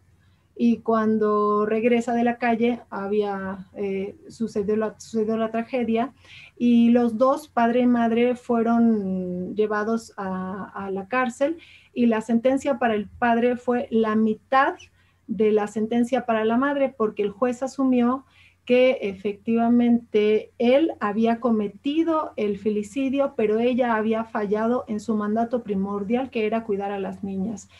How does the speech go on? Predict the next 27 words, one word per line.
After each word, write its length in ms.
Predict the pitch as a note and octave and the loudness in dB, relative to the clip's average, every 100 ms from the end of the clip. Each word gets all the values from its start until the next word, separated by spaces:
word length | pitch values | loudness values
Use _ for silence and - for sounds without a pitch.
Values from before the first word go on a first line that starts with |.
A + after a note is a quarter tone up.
| - _ | -20 _
Cosas 300 | E4 G#4 G#4 | -2 0 2
terribles 480 | B3+ B3+ B3 D4 D4+ | 2 2 0 -2 -2
que 500 | A#3 G#3+ G#3 G#3 - | 0 2 2 0 -2
tienen 260 | B3 B3+ B3 | -2 0 0
que 100 | A3 | -2
ver 140 | A3+ | -2
con 140 | A3+ A3 | -2 -2
el 80 | |
género, 400 | A3 D#4 D4 A#3+ - - _ | -2 -2 0 0 -4 -14 _
porque 640 | A3+ A3+ A3 G#3+ G#3 G#3+ | -6 0 0 2 0 -2
si, 720 | - - A#3+ A3 G#3+ G#3+ G#3 | -8 -4 0 0 0 -2 -4
si 180 | - A3+ | -4 -2
lo 140 | A3 G#3+ | 0 0
miramos 480 | G#3+ A#3 C4 C4+ | 2 2 0 0
bien, 320 | C#4 C#4 C#4+ D4+ - - _ - | -2 0 -2 -4 -12 -20 _ 0
pues 180 | A3+ | 2
no 140 | B3 A#3+ | 2 2
tendría 360 | B3+ A#3 A3+ | 2 4 2
por 200 | A3 A3+ | 0 -2
qué 80 | A3+ | -2
haber 180 | G#3+ G#3+ | 0 0
esta 200 | A3+ A#3 | 0 -2
diferencia, 500 | A3 A3 A#3 A#3 A#3+ | -2 0 0 0 2
y 100 | A3 | 0
en 140 | G3 | 0
todo 240 | G3+ A3+ A#3 | -2 -2 -2
caso 480 | B3 A#3+ B3 B3+ | -4 -2 -4 -4